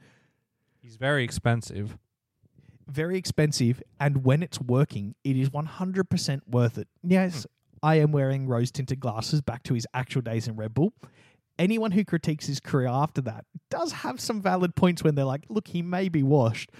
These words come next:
Speaker 2: I'm still gonna stick with the fact that he is a born and bred Red Bull natural and can only work and live in that ecosystem. The same way with, I guess, Max. We've never seen Max outside the ecosystem.
Speaker 1: I
Speaker 2: We don't
Speaker 1: know.
Speaker 2: know what he's <laughs> able to do.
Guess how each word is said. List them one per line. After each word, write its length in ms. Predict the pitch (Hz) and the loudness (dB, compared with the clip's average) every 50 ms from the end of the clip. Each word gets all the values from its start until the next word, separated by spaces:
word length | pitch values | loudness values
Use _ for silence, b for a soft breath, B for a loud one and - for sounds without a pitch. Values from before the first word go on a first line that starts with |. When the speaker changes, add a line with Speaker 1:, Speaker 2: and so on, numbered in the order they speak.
| b b b b b b _ - | b b b b b b _ -2
Speaker 2:
I'm 160 | 151 165 185 | 0 0 0
still 160 | 185 - 214 202 | 0 -4 -4 -2
gonna 200 | 190 185 175 170 | -2 0 -2 -2
stick 300 | - - - 151 143 - | -4 -4 -6 -4 -2 -2
with 100 | 143 135 | -4 -4
the 60 | 131 | -4
fact 220 | - - 135 135 - | -2 -2 -2 -2 -4
that 120 | - - - _ - _ | -8 -12 -12 _ -20 _
he 640 | - - 147 147 156 156 156 156 165 165 160 185 - _ _ _ _ _ _ _ _ | -6 2 4 4 6 6 4 2 2 -2 -4 -8 -14 _ _ _ _ _ _ _ _
is 440 | 135 151 160 131 117 110 107 - - _ _ - | 6 6 6 6 6 0 -6 -12 -14 _ _ -4
a 120 | 127 123 | -2 -2
born 360 | 120 - - 117 123 139 143 | 0 0 0 0 2 0 0
and 140 | 143 143 139 | 0 -2 -2
bred 280 | 127 135 120 120 117 127 | -2 -2 -2 -2 -2 -4
Red 240 | 127 120 117 120 123 | -4 -4 -4 -4 -4
Bull 160 | 120 110 113 | -4 -4 -2
natural 480 | 127 123 120 - - - 151 175 233 - _ - | -4 -6 -8 -8 -4 0 0 0 0 -2 _ -6
and 120 | 127 123 | -6 -6
can 200 | - 107 110 107 - _ _ - | -6 -10 -12 -12 -14 _ _ 4
only 360 | 143 147 151 156 156 160 156 | 6 6 8 6 6 4 4
work 320 | 151 143 143 143 135 - - | 6 6 6 4 4 2 -2
and 80 | 135 | -2
live 200 | 127 131 131 127 | 0 2 2 2
in 80 | 131 127 | 0 -2
that 160 | 123 117 120 - | -4 -6 -6 -4
ecosystem. 720 | 120 123 120 - 120 113 - - 113 - - 107 107 b b b b b b b b - - | -4 -4 0 0 -2 -2 0 -4 -6 -6 -8 -10 -14 b b b b b b b b 0 0
The 80 | 170 | 2
same 240 | - - 190 214 214 | 2 2 0 -2 -2
way 220 | 202 185 196 190 190 - | -2 0 0 0 -2 0
with, 160 | - 170 170 | 0 0 2
I 80 | 165 165 | 2 2
guess, 260 | 170 160 156 - - _ _ _ _ - | 2 0 -2 -2 -4 _ _ _ _ -8
Max. 360 | - 254 196 - - - - _ | -8 -8 -8 -12 -14 -18 -8 _
We've 160 | - 156 170 | 4 4 4
never 300 | 160 165 185 226 233 - | 4 2 0 -2 -2 -4
seen 240 | - - 208 185 175 | -4 -4 -4 -4 -2
Max 260 | 175 175 175 - - | -2 -2 -2 -2 -2
outside 440 | 180 160 - - - 165 156 165 170 | -2 -2 -2 -4 -4 -4 -4 -2 -2
the 200 | 165 151 156 175 | 0 0 2 0
ecosystem. 600 | 180 - 175 165 151 - - 123 110 - - - - - _ _ _ _ _ _ _ _ _ _ _ | 2 2 2 2 2 2 0 -4 -6 -6 -10 -14 -20 -20 _ _ _ _ _ _ _ _ _ _ _
Speaker 1:
I 100 | 143 151 | 4 4
Speaker 2:
We 40 | 180 | 6
don't 260 | 165 190 175 170 - 165 | 8 8 6 6 4 2
Speaker 1:
know. 120 | 165 175 | 2 2
Speaker 2:
know 60 | 196 | 4
what 140 | 175 156 151 | 2 2 2
he's 160 | 151 165 156 151 | 0 2 2 2
<laughs> 100 | 131 - | 0 0
able 180 | 160 165 160 139 | 0 0 0 0
to 140 | - - 143 | 0 -4 -2
do. 220 | 143 139 127 113 | -2 -4 -6 -6